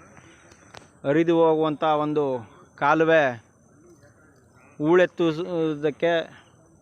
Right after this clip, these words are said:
ಸುಮಾರು ಮೂರ್ನಾಲ್ಕು ವರ್ಷದಿಂದ ಅರ್ಜಿಗಳನ್ನು ಕೊಡ್ತಿದ್ರೂ ಸಹ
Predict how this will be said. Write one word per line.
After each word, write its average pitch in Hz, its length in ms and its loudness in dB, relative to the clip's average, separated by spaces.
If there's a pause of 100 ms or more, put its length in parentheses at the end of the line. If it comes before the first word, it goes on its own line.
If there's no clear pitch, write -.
(1080)
ಸುಮಾರು 165 680 0 (1120)
ಮೂರ್ನಾಲ್ಕು 175 720 2
ವರ್ಷದಿಂದ 170 560 2 (1120)
ಅರ್ಜಿಗಳನ್ನು 175 800 0
ಕೊಡ್ತಿದ್ರೂ 160 460 -2
ಸಹ 156 480 -2